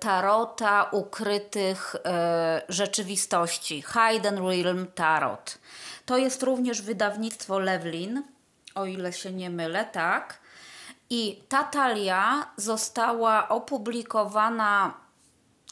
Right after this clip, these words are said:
chyba jesienią dwudziestego trzeciego roku. Ona długo nie była dostępna w Europie.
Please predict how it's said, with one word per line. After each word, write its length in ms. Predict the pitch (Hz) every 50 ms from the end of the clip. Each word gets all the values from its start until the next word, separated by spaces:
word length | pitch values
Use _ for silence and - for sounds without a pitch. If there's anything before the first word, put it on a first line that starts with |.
| - -
chyba 320 | - - 247 233 247 247
jesienią 560 | 233 202 180 185 185 - 254 254 254 247 233
dwudziestego 560 | 214 190 202 208 190 214 208 - 240 214 226 233
trzeciego 540 | - - 220 208 208 - 220 196 202 208
roku. 580 | 202 190 175 160 - - 175 170 170 208 254 - - - - - - - - - _
Ona 300 | 233 240 254 269 254 233
długo 600 | 185 202 208 208 233 277 359 427 311 233 240 233
nie 180 | 226 233 226
była 340 | 220 220 269 285 285 277 262
dostępna 560 | 233 233 220 - - 247 247 247 254 254 226
w 60 | 220 208
Europie. 680 | 208 214 208 214 202 175 151 - - 147 127 92 -